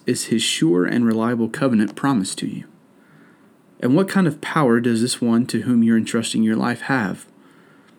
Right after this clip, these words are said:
Let me refer you to one of the strangest verses in all of Scripture, one that paints a dramatic picture of the awe-inspiring power of God. It's found in Exodus eleven.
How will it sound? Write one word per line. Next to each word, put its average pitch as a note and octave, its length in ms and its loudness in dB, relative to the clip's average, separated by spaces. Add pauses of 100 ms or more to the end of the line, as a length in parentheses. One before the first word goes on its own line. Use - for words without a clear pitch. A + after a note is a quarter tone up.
(380)
Let D3 120 2
me G3 120 6
refer D3 320 4
you B2+ 260 2
to B2 160 0
one B2 160 2
of A2+ 60 0
the A2+ 80 0
strangest C3 480 2
verses A2+ 420 2
in G#2 100 4
all F#2 160 0
of F#2 120 -6
Scripture, - 500 -12 (640)
one C#3 160 4
that C#3 220 2
paints D#3 340 0
a B2 60 -2
dramatic A#2 580 0
picture G#2 400 -4
of G2 120 -6
the A2+ 200 -4
awe-inspiring A2+ 800 -2
power A2+ 460 -4
of G2+ 100 -4
God. G#2 340 -6 (640)
It's - 140 -6
found G#2 480 2
in G#2+ 260 0
Exodus C3 460 0
eleven. G#2+ 500 -2